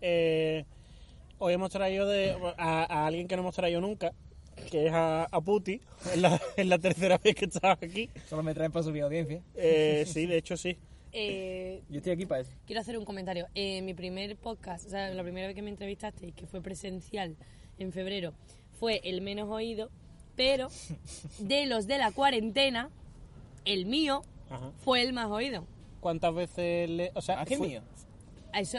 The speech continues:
Speaker 3: yo he visto hoy un tuit, porque preparando mi sección, he visto un tuit de Josué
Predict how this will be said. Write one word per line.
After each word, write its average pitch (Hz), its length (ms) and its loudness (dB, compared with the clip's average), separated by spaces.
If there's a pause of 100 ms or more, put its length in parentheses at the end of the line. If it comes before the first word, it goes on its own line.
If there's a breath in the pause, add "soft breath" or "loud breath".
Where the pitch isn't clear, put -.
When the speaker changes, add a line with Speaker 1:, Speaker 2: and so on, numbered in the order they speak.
Speaker 3:
yo 220 140 -4
he 262 160 0
visto 269 300 -6
hoy 247 120 -6
un 226 140 -8
tuit, 254 220 -8 (720)
porque 165 380 -6
preparando 175 520 -6
mi 202 100 -8
sección, 208 340 -8 (100)
he 214 100 -2
visto 214 260 -6
un 208 80 -4
tuit 175 220 -6
de 180 100 -6
Josué 180 380 -6